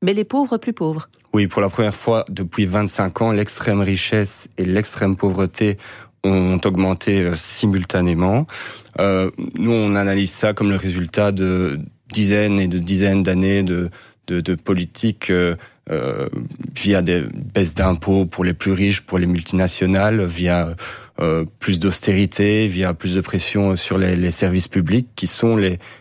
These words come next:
Speaker 2: mécanismes qui servent à, euh, euh, limiter ou en tout cas, euh, réduire, euh, les, les, les inégalités.
Speaker 1: Et le, le système, alors, euh, crée, euh, des, des crises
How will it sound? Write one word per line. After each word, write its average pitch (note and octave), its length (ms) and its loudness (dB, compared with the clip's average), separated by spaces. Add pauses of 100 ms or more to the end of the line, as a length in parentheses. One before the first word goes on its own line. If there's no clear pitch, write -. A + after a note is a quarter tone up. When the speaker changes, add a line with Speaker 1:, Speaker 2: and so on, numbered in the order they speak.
(120)
Speaker 2:
mécanismes G2 580 0
qui - 160 -8
servent F#2+ 460 -2
à, F2 220 0
euh, E2+ 160 -4 (400)
euh, E2 200 -2 (180)
limiter G#2+ 580 2
ou F#2 120 2
en F#2 80 0
tout - 120 -10
cas, G#2 120 0
euh, F2 200 0 (280)
réduire, G2 580 0
euh, F2+ 180 0
les, F2 360 0
les, F2+ 160 0
les E2+ 340 0
inégalités. F2+ 640 -2 (560)
Speaker 1:
Et A3+ 100 2
le, A#3 220 2
le G3+ 180 0
système, G#3+ 640 0
alors, G3+ 420 -2
euh, F#3 180 0 (160)
crée, C#4 420 0
euh, G#3 180 0 (300)
des, E3 220 0
des A3 180 0
crises E4+ 600 0